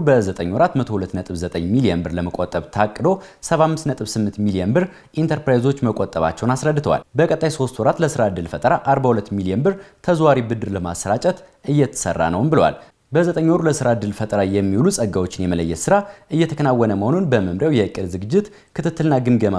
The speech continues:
ቡድን መሪ አቶ ሲሳይ ብርሃን አስረድተዋል። በዘጠኝ ወሩ በሶስት ክፍለ ከተሞች ዘጠና ሰባት ሺህ ካሬ ሜትር ለስራ ዕድል ፈጠራ መለየቱን ተናግረዋል። ዘገባውን ያደረሰን የጎንደር ከተማ አስተዳደር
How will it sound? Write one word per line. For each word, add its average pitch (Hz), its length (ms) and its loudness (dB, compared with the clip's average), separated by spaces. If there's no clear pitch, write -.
ቡድን 95 300 0
መሪ 135 140 4
አቶ 123 180 -4
ሲሳይ 90 300 -6
ብርሃን 92 340 -2
አስረድተዋል። 143 580 0
በዘጠኝ 151 420 2
ወሩ 143 180 2
በሶስት 135 400 -2
ክፍለ 117 240 -4
ከተሞች 143 380 0
ዘጠና 120 240 0
ሰባት 107 260 -2
ሺህ - 180 -10
ካሬ 107 220 -2
ሜትር 107 300 0
ለስራ 165 300 0
ዕድል 110 220 -2
ፈጠራ 101 280 -4
መለየቱን 101 560 -2
ተናግረዋል። 117 440 0
ዘገባውን 120 340 2
ያደረሰን 90 520 -4
የጎንደር 107 500 -2
ከተማ 90 200 -8
አስተዳደር 131 440 0